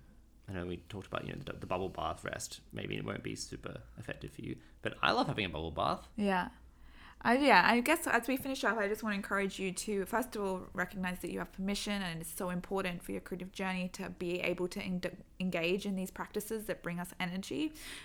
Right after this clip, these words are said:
Speaker 2: however that looks for you. And I also wanna invite you to recognize that the way that you bring energy in will be vastly different to other people, and just honoring that and knowing that you are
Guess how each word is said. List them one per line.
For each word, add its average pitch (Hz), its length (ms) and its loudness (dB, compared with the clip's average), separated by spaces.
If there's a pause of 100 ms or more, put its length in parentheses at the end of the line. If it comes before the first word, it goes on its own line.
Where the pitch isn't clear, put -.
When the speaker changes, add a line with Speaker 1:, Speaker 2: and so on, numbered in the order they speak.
Speaker 2:
however 180 340 4
that 175 140 4
looks 180 180 -2
for - 80 -8
you. 214 220 0
And 185 120 2
I 170 80 -2
also 175 300 -4
wanna 180 160 -2
invite 170 320 0
you 185 80 -4
to 185 80 -2
recognize 175 560 0
that - 160 -8
the 170 60 0
way 170 160 0
that 170 120 -2
you 190 140 -2
bring 185 180 -2
energy 170 320 -2
in 170 140 -4 (440)
will 196 280 8
be 190 240 4
vastly 175 400 8
different 175 300 -2
to - 160 0
other 165 160 0
people, 196 600 -2 (280)
and 190 100 -2
just 196 220 -2
honoring 175 420 4
that 175 300 0 (120)
and 170 200 0
knowing 170 300 -2
that - 140 -6
you 175 160 -2
are 170 260 -4